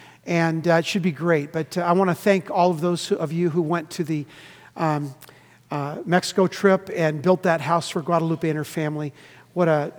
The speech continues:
a beautiful gesture of faith and grace that was. Thank you very, very much. Well, welcome back to our series of messages on the abundant life.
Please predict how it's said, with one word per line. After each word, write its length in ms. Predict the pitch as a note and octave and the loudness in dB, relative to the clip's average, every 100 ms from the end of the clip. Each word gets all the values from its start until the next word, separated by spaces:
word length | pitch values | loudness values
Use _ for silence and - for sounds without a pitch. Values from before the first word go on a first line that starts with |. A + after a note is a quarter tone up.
| - | -12
a 100 | D3+ | -8
beautiful 680 | C3+ F#3 F#3 - E3+ D3+ | 0 2 2 0 -6 -8
gesture 580 | F#3+ E3+ D3+ - E3 D3+ - - - | -4 -4 -4 -6 -8 -8 -12 -20 -6
of 160 | E3 C#3 | -4 -4
faith 400 | - E3 D3 D3+ | -2 -2 -2 -8
and 100 | C#3 | -6
grace 320 | D3+ D3 - | -4 -4 -6
that 240 | D3+ D3 | -8 -8
was. 340 | E3 D3+ C#3+ - | -8 -10 -10 -6
Thank 260 | E3 C3+ E3 | -4 -4 -6
you 80 | |
very, 240 | C3 D3 C#3+ | -8 -6 -6
very 200 | D3 C#3+ | -8 -10
much. 380 | D3 E3 - - _ - - - - - - - | -12 -14 -18 -20 _ -20 -20 -20 -20 -20 -20 4
Well, 160 | A3 G#3 | 8 10
welcome 300 | C4+ D#4 C4 | 10 10 8
back 340 | B3+ C#4+ - | 10 8 4
to 180 | - B3 | 2 8
our 240 | G#3+ G3 | 10 10
series 460 | F3+ - B3+ C4 G3+ | 6 2 4 4 4
of 80 | G3 | 6
messages 600 | A3 A#3 B3 C#4 C#4+ A#3+ | 6 6 2 2 2 6
on 200 | G#3+ G3 | 6 6
the 80 | F#3+ | 4
abundant 580 | C#3 G3+ B3 B3+ A#3+ | 4 6 6 6 2
life. 760 | F#3 F#3 G#3 G3 B2 - - | 4 8 8 8 4 -6 -12